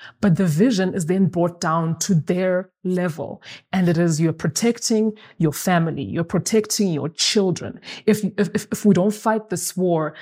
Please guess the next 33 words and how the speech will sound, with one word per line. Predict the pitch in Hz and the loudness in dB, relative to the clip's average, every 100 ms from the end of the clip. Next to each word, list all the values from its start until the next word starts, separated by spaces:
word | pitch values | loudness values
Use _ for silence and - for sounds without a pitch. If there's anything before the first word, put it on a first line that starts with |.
| - | -6
it's | 196 - | -4 0
going | 170 185 | -2 -2
to | |
come | - 196 196 | -2 -2 -2
to | 190 | -2
your | 139 160 | -2 -2
homes, | 196 190 180 175 170 | 0 2 2 -2 -4
and | 175 | -4
your | 156 | -2
children | 156 - 208 170 | -2 0 2 0
and | 165 | -2
your, | 165 | -4
and | 160 | -2
your | 156 151 | -2 0
wives | 196 196 165 | 0 0 -2
are | |
going | 160 170 | -4 -4
to | 170 | -4
suffer. | - 165 - 160 | -2 -2 -2 -4
Your | 151 151 | -2 -2
well-being | 175 202 165 180 175 | 0 2 0 -2 -4
is | |
gonna | 147 160 | -6 -8
suffer. | 160 147 151 101 - - - _ - | -4 -4 -4 -10 -14 -20 -20 _ 0
Think | 254 | 2
of | 220 165 - _ | 2 -2 -8 _
Maslow's | 190 185 175 170 170 | -2 0 0 -2 -2
hierarchy | 170 180 170 - | 0 0 -2 -6
of | 151 165 | -6 -4
needs. | 156 151 - - - _ - | -4 -4 -10 -18 -20 _ 2
You | 202 | 2
can't | 233 247 226 160 | 4 2 2 2
be | 160 160 | 0 -2